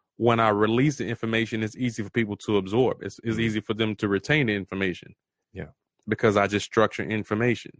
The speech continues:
Speaker 1: So I'm in the information industry.
Speaker 2: So you're saying e-, education, information, that's how you eliminate poverty
Speaker 1: That's
Speaker 2: over
Speaker 1: how you
Speaker 2: time.
Speaker 1: eliminate it.
Speaker 2: Yeah.
Speaker 1: Because, I mean, imagine if you taught everybody financial literacy.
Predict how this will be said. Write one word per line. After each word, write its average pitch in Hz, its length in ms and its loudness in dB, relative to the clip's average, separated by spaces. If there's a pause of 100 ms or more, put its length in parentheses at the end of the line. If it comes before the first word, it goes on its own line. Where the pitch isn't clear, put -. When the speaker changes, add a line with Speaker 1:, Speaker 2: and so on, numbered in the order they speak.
Speaker 1:
So - 320 -4
I'm 147 160 6
in 131 80 8
the 110 80 0
information 113 580 2
industry. 95 460 -8 (520)
Speaker 2:
So 113 100 4
you're 110 120 6
saying 98 340 4
e-, 110 440 2
education, 101 600 2
information, 92 720 0
that's 98 260 2
how 95 120 4
you 85 200 2
eliminate 82 460 -2
poverty 78 360 -2
Speaker 1:
That's 131 160 0
Speaker 2:
over 127 60 2
Speaker 1:
how 117 80 4
you 113 60 4
Speaker 2:
time. 110 100 2
Speaker 1:
eliminate 101 320 -6
it. - 100 -14 (300)
Speaker 2:
Yeah. 78 160 -10 (200)
Speaker 1:
Because, 117 280 4
I 110 80 6
mean, 123 180 4
imagine 139 460 6
if 120 100 -2
you 123 60 2
taught 117 220 4
everybody 117 320 4
financial 113 420 0
literacy. 101 440 -2